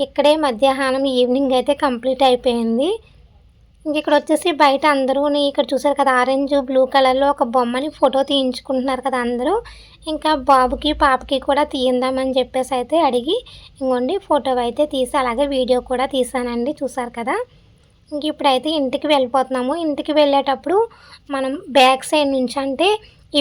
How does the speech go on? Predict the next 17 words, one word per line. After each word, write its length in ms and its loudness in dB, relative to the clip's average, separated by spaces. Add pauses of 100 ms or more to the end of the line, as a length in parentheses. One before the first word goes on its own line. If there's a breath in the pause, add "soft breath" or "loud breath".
బిల్డింగ్ 440 0
బ్యాక్ 300 4
సైడ్ 260 4
నుంచి 240 -4
వెళ్ళాలంట. 560 0 (180)
ఇంకా 180 -6 (120)
బ్యాక్ 260 0
సైడ్ 280 2
నుంచి 240 -2
అయితే 160 -2 (100)
వెళ్తున్నామండి. 760 -2 (680 soft breath)
వెళ్ళేటప్పుడు 580 2
అయితే 220 -2 (180)
ఫ్రంట్కి 560 -2
అవతల 320 0
సైడ్ 200 2 (100)
ఉంది 180 0